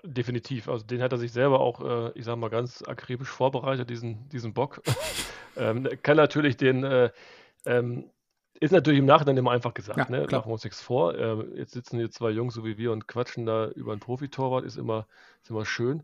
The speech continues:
Speaker 1: Ähm, aber natürlich hatte er eine, eine weitere Option gehabt, eben eine Reihe weiter hinten, der Mann rechts ne-, also direkt rechts neben ihm, ich weiß gar nicht
Speaker 2: Mhm.
Speaker 1: genau, wer da, wer da stand.
Speaker 2: Ibimbe war das,
Speaker 1: Äh,
Speaker 2: ja.
Speaker 1: wär,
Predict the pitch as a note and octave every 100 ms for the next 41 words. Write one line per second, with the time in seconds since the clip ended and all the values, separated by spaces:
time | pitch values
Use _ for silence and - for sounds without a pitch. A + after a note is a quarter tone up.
0 | - - - - A#2+ A2 A2+ - C3 C3
1 | C#3 C3 - A#3+ D3 C3+ C#3+ C3 C3 B2+
2 | B2+ A#2 G#2 C3+ B2+ B2 - C3 C#3 C3
3 | A2 B2+ - B2+ A#2 A#2+ B2 A#2+ A#2+ A#2
4 | B2 A2+ A2 G#2+ C3 D3 A2+ G#2+ - -
5 | A#2 A#2 A#2 B2+ - - B2 - A#2+ -
6 | _ - A#2+ D3 - C#3+ - C3 C3 B2
7 | A#2 A#2 A#2 A2 D#3 A2 G#2+ A2 A2 A2
8 | - - A#2 C#3 - D3+ D3+ C#3+ B2+ A#2
9 | A2+ C3 A2+ A#2+